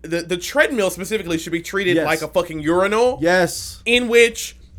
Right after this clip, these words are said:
Speaker 1: nigga, don't, go stand somewhere else.
Speaker 2: One, i-,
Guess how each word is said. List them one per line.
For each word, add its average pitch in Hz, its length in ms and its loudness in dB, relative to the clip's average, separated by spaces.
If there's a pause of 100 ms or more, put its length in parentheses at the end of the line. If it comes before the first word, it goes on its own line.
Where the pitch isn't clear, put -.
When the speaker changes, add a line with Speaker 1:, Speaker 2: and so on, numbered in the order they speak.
(120)
Speaker 1:
nigga, 381 320 6
don't, 349 320 6
go 508 160 8
stand 480 480 4
somewhere 339 420 4
else. 349 600 6
Speaker 2:
One, 233 200 6
i-, 226 100 -2